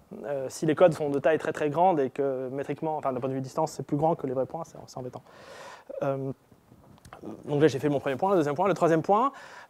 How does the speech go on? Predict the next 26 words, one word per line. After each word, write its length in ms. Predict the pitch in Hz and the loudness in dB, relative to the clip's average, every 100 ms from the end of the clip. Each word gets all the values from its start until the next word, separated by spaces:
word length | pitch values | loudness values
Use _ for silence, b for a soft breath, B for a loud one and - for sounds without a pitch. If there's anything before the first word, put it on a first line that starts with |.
| - | 0
euh, 520 | 151 151 147 147 151 | 4 6 6 4 4
c'est 240 | 151 - 185 | 2 4 4
qu'en 160 | 175 | 4
fait 220 | 143 220 - | 6 6 6
ce 120 | - | 6
que 80 | 190 | 8
vous, 340 | 175 151 143 | 8 4 2
vous 120 | 135 | 0
dites, 260 | 131 233 - | 6 6 6
c'est 340 | - - - | -6 -4 2
exactement 540 | 208 214 214 - 185 190 | 6 8 8 6 2 4
la 80 | |
raison 220 | 147 170 190 | 4 4 2
pour 100 | 147 | 2
laquelle 400 | 143 202 202 151 | 4 6 6 6
j'ai 160 | 151 | 2
fait 360 | - 180 190 180 | 0 0 2 2
Inouye-Madi, 480 | 165 151 156 151 139 | 0 0 0 0 -4
c'est-à-dire, 380 | - 143 151 156 | -6 -2 2 4
euh, 260 | 139 135 | 4 4
le, 240 | 131 135 131 | 2 0 0
la 120 | 135 | -2
distorsion 360 | 135 156 - 170 | -2 -4 -2 -4
infinitésimale 720 | 160 143 147 151 165 160 135 | -4 -4 -4 2 4 4 0
de 80 | 131 | -4
Wasserstein. 360 | 131 135 - | -10 -12 -16